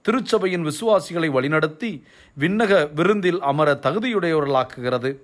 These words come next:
இந்த உயிர்த்த காலத்தில், ஆண்டவருடைய பாஸ்க காலத்தில், நாம் நம் திருச்சபைக்காகவும் திருத்தந்தைக்காகவும் ஆயர் குருக்கள் துறவிகளுக்காகவும் விசுவாசிகளுக்காகவும்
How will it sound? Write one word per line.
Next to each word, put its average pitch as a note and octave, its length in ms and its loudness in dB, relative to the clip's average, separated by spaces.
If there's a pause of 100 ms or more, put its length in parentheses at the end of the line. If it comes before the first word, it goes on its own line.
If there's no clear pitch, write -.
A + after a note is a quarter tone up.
(520)
இந்த G#3+ 240 0
உயிர்த்த A3+ 440 0
காலத்தில், D#3 680 0 (500)
ஆண்டவருடைய A3 520 0
பாஸ்க G3 400 0
காலத்தில், D3 640 0 (220)
நாம் G3+ 240 0
நம் F#3 260 -4
திருச்சபைக்காகவும் C#3+ 880 0
திருத்தந்தைக்காகவும் D3 1000 -2 (340)
ஆயர் G3 360 2
குருக்கள் E3 440 0
துறவிகளுக்காகவும் D3+ 1080 0
விசுவாசிகளுக்காகவும் D3 1160 -2